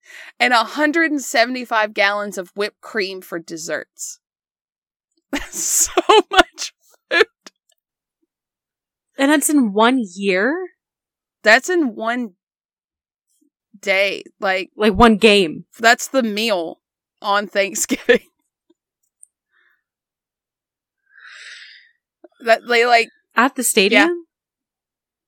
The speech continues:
Speaker 1: And that's just in,
Speaker 2: Dear
Speaker 1: that's just
Speaker 2: Lord.
Speaker 1: the Cowboys. In Detroit,
Speaker 2: Oh my God.
Speaker 1: it's not as much, but it's still,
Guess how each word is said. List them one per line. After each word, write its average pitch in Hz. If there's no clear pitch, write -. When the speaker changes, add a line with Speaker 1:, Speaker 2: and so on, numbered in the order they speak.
Speaker 1:
And 233
that's 277
just 320
in, 254
Speaker 2:
Dear 202
Speaker 1:
that's 262
just -
Speaker 2:
Lord. 302
Speaker 1:
the -
Cowboys. 208
In 254
Detroit, 240
Speaker 2:
Oh -
my -
God. -
Speaker 1:
it's 262
not 311
as 302
much, 185
but 240
it's 214
still, 226